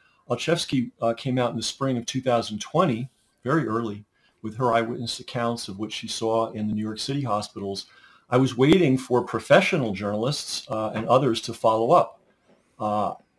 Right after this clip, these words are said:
and I waited, and I waited, and I waited, <laughs> and I waited, and the years went by, and I said, "I guess I better do it." <laughs> So what the book shows is that the things Erin reported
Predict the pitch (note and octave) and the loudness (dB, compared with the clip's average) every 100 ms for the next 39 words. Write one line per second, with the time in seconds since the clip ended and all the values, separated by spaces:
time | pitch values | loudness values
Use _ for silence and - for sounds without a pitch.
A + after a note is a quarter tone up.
0 | _ _ _ A2 G#2+ G#2+ G2+ A#2 C#3+ - | _ _ _ -4 -2 0 0 0 -2 -10
1 | _ - A#2 A#2 A2 G2+ A#2 B2+ _ A#2 | _ 0 0 2 2 0 -2 -4 _ -2
2 | A2+ A2 G#2+ G2+ A#2 C3 - - D#3+ D3 | -2 -2 -2 -2 -4 -6 -8 0 2 2
3 | C3 A#2 G#2+ A#2 C3 A2+ G#2+ A2 B2+ C3 | 2 2 2 0 0 0 2 4 2 2
4 | B2+ B2 G#2 G#2+ A#2 G#2+ - G#2+ G#2 B2 | 0 4 4 4 2 -4 -2 -2 -2 -4
5 | A#2 G#2+ A2 G2+ C#3 A#2+ - - - - | -4 -2 -2 -2 -2 -2 -6 -12 -16 -16
6 | - - - - D3+ C3 - E3 E3+ C3 | -20 -20 -20 0 6 6 8 6 6 6
7 | A#3 - - D3 C#3 C3 B2+ - B2 A#2+ | 4 4 4 6 6 4 0 -2 -2 6
8 | B2+ B2 A2+ - F#3 G3+ D#3+ - C#3+ E3 | 6 6 -2 0 2 2 0 2 4 4
9 | D#3+ B2+ - A#2 A2 G#2 | 4 0 0 0 0 -2